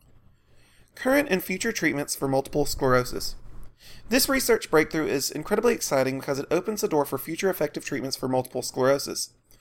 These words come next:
Two of the most commonly prescribed drugs for multiple sclerosis both work by creating a more masculine immune system, meaning that they encourage the female immune system to have T cell concentrations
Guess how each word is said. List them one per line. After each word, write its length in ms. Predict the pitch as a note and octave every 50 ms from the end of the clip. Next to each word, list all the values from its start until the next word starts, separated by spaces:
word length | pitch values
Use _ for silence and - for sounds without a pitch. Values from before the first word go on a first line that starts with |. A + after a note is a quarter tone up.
| _ - - - - - - -
Two 140 | - B3+ C4
of 60 | B3
the 60 | C4
most 160 | A#3+ A3+ -
commonly 340 | - G#3 G3 G#3 A3 A#3+ B3
prescribed 420 | A#3+ A#3 A3 - - F#3+ F#3 F#3+ F3
drugs 220 | D#3 C#3+ C#3+ -
for 100 | - D3+
multiple 340 | C#3+ C#3+ D3 - - F3 F3
sclerosis 580 | - - - E3 D3 C3+ C3 - - C3+ -
both 340 | - - - G3 G#3 G#3+ -
work 220 | D#3+ D3 D3+ C#3+ -
by 120 | C#3 C3
creating 420 | - - - D3 D3 D3 C#3+ C#3
a 40 | C#3
more 180 | C3 C3 C3 B2+
masculine 460 | C#3 D3+ E3+ E3 - - D#3 C3+ B2+
immune 200 | B2 C#3 D#3+ D#3+
system, 400 | - - G#2 - - D#2 - - _ _ _ _ _ - - - - - -
meaning 320 | - D#3+ E3+ F#3+ G3 G3+ F#3+
that 100 | F3+ -
they 160 | E3 D3+ D3
encourage 460 | C#3+ C#3 - - F3+ F3+ F#3 F3 -
the 80 | - E3
female 340 | - E3+ D#3+ D#3 D#3 D3+
immune 200 | D3 C#3 C#3 C#3
system 340 | C3+ - C#3 - - D3 C#3+
to 80 | C#3+ C#3
have 200 | C#3 C3+ B2+ -
T 140 | - G3+ G#3+
cell 220 | - - - -
concentrations 840 | - - C3 A#2+ A2 - B2 A#2 B2 B2 A#2+ - - B2 A#2+ -